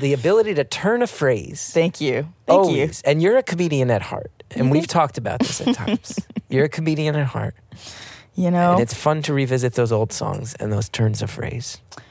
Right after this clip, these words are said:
Speaker 2: I love when, um, sometimes people come to my shows. I love when they're, like, after the show, they're like, "You're so funny. You should be a comedian." And I'm like, "Did you not enjoy the show that you just, that you just received?"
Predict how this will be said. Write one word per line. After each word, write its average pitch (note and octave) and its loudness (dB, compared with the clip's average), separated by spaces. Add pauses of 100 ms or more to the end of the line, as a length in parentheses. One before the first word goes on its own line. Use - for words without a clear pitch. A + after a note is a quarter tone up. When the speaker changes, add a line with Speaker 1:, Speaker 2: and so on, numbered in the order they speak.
(120)
Speaker 2:
I F3+ 4
love F#3 6
when, G#3 2
um, D3+ 2 (540)
sometimes F#3+ 2
people E3 0
come D3+ 0
to D3 0
my C#3+ 2
shows. C#3+ -2 (220)
I D3+ 2
love D3 4 (140)
when D3 2
they're, C#3+ 2 (120)
like, - 2
after D3 0
the D3 -2
show, C#3 2
they're D3+ 0
like, D#3 0 (400)
"You're F#4+ 4
so B4+ 2
funny. G#4 2
You D#4+ 4
should A4 2
be A#4 6
a - -12
comedian." F#3+ 0 (460)
And E3+ 4
I'm D#3+ 4
like, D3 0 (600)
"Did D3 -2
you D3+ 0
not C#3+ 4
enjoy D3 2
the C#3+ 0
show B2+ 2
that C3+ -2
you D3 -2
just, - -4 (220)
that - -2
you D3+ 0
just D#3 -2
received?" - -2